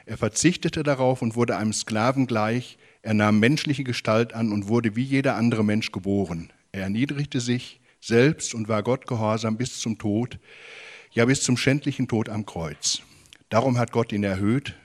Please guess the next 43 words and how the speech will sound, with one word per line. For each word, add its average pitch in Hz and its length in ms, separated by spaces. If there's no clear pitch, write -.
und 101 160
ihm 104 240
den 120 240
Namen 113 340
gegeben, 110 540
der 104 160
über 120 320
alle 110 220
Namen 104 380
steht." - 560
Amen. 95 500
Zu - 160
viel 180 240
Bibelwort, 170 580
oder 143 140
könnt 147 220
ihr 147 180
es - 480
ertragen, 139 520
aufnehmen? 139 420
Weil 127 120
das 135 180
sind 143 160
so 143 200
für 135 140
mich 139 220
so 135 340
wichtige, 139 580
zentrale 127 600
Stellen. 90 460
Die 117 80
Bedeutung 127 640
von 123 240
Jesus 110 340
Christus. - 360
Das - 120
kann 120 280
für 117 120
mich 120 160
gar 120 160
nicht 120 160
oft - 240
genug 120 400